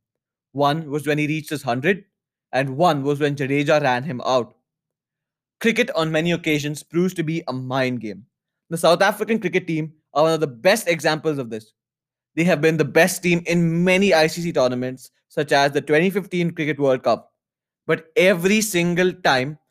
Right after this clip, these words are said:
the pressure has got to them and they've choked. The mindset of the players is very important in the game. After India collapsed for a mere thirty-six runs, Rahane came back and scored a hundred, and his celebration was one of modesty,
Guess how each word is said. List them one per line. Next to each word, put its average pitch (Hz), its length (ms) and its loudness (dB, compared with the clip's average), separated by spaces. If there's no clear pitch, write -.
the - 80 -8
pressure 151 320 0
has 143 180 0
got - 220 0
to 156 60 -4
them 151 260 -2
and 135 180 -2
they've 127 300 -4
choked. 113 320 -4
The 151 80 -4
mindset 185 360 0
of 226 80 -4
the 240 80 4
players 151 420 2
is 147 160 -6
very 147 460 2
important 151 440 0
in 135 80 -4
the 131 80 -8
game. 117 280 -8
After 294 260 6
India 262 200 8
collapsed 190 580 6
for 175 180 4
a 196 60 6
mere 196 240 6
thirty-six 185 480 2
runs, 123 300 -2
Rahane 202 340 4
came 202 280 2
back 131 320 4
and 147 120 -2
scored 170 300 2
a 208 80 4
hundred, 127 440 -2
and 139 160 0
his 147 120 0
celebration 143 600 0
was 127 140 -4
one 123 160 4
of 117 180 -6
modesty, 113 640 -4